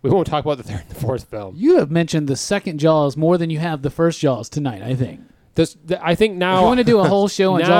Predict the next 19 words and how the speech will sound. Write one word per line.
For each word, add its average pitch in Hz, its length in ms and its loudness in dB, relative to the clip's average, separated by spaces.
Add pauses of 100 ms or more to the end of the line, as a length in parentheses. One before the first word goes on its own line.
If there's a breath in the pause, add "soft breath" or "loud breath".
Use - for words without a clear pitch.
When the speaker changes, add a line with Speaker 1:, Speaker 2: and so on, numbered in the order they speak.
Speaker 2:
Jaws 180 140 6
two? 175 240 2
Speaker 1:
my 160 140 -2
memory 202 380 2
Speaker 2:
<laughs> 156 80 -6
Speaker 1:
is 165 240 2
now 156 400 -2
going 151 460 0
to - 80 -12
this. 131 260 -10 (120)
I 147 100 -6
now 175 240 0
when 160 120 2
I 131 60 -2
said 160 200 -6
going 156 180 0
to 147 40 -2
the 139 80 -2
drive-in, 117 540 -4